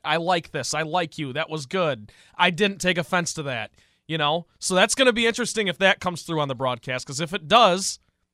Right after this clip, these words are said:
then he will be more critical and ev-, inevitably will be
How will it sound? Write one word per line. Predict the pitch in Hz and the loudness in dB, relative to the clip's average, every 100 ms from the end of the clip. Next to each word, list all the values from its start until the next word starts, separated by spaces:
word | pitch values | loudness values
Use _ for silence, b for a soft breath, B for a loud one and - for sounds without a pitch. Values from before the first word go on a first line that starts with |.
| _ 139 | _ -4
then | 170 175 | -4 -2
he | 190 | 0
will | 202 262 | 2 2
be | 202 | 2
more | 170 165 | 0 -2
critical | 170 160 - 165 | 0 -2 -2 -2
and | 190 | 0
ev-, | 156 - _ - | -2 -4 _ -8
inevitably | 170 208 233 180 180 | 0 2 4 0 0
will | 185 160 | -2 -4
be | 175 180 180 | -6 -8 -10